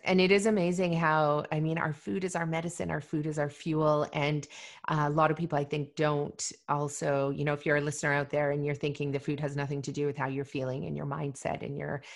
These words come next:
the way you're physically feeling or mentally feeling, I mean, you couldn't be further from the truth. Like, you are impacted every single day by the foods you put into your body. So,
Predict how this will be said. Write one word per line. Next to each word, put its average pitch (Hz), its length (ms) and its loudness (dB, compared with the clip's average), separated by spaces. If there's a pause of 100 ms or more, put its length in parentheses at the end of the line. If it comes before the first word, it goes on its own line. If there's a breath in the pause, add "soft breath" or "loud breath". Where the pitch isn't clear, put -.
(200 loud breath)
the 151 80 2
way 143 100 4
you're 139 160 -2
physically 143 420 -2
feeling 143 300 -2
or 139 60 -4
mentally 139 380 -6
feeling, 139 340 -4
I 139 40 -4
mean, 139 280 -4
you 139 80 -6
couldn't 143 380 -4
be 139 120 -4
further 139 320 -4
from 135 200 -6
the 135 80 -6
truth. 135 420 -6
Like, 131 240 -8
you 147 320 -4
are - 220 -2
impacted 135 580 -6
every 139 180 -2
single 139 260 -6
day 139 200 -4
by 135 320 -6
the 143 80 -6
foods 135 340 -8
you - 60 -12
put - 160 -8
into 147 160 -8
your 139 80 -4
body. 139 420 -4 (560 loud breath)
So, 202 460 4